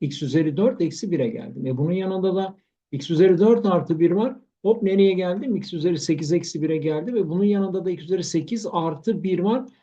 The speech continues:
Hop nereye geldim? X üzeri on altı eksi bir. İşte bitti. Demek ki bu ifade bu ifadeye eşit. Artık her iki tarafın türevini alıyorum. Birincinin türevi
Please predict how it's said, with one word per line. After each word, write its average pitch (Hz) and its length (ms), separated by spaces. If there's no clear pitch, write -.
Hop 202 180
nereye 220 320
geldim? 202 440
X 185 220
üzeri 160 260
on 175 160
altı 160 320
eksi 151 380
bir. 151 480
İşte 196 320
bitti. - 280
Demek 170 280
ki 147 120
bu 175 100
ifade 151 1000
bu 202 80
ifadeye 147 640
eşit. - 280
Artık 196 260
her 196 80
iki 175 140
tarafın 190 280
türevini 180 360
alıyorum. 143 360
Birincinin 170 460
türevi 131 920